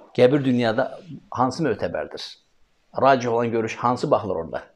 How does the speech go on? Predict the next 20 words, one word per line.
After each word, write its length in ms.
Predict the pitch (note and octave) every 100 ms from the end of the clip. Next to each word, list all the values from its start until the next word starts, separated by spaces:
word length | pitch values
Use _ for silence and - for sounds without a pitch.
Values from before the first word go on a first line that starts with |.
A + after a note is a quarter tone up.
| - - - - - - _ -
O 120 | E3
halı 340 | C#3 C#3+ D#3 F3
yalnız 420 | B2+ D3+ D3 - - _ _ A2
Rabbimiz 380 | A#2+ A2+ C3+ C3
Haqq 240 | C#3 C#3
Taala 240 | - G2 F#2+
bilir. 260 | D#2 - - - _ _ _ -
Bəndənin 460 | A#2 A#2 B2+ D3+ A2
həqiqi 360 | C3 C3 D3
halını 240 | C3+ B2+ C3+
o 80 |
bilir. 260 | F#2+ D#2+ - - _ _ _ _ _ _ _ _ _ _
Tamam 240 | A2+ C3+ A#2+
mı? 180 | A2 B2+ - _ - _ _
İnsan 360 | - G2+ A2+ G2
bunu 180 | F#2+ F2+
düşünməlidir. 560 | - - - - - - _ _ _ _ _ _ _ _ _ _ _ _ - - -
İnsan 320 | G#2 A#2 G#2
bunu 120 | F2 E2
düşünməlidir. 520 | - - - -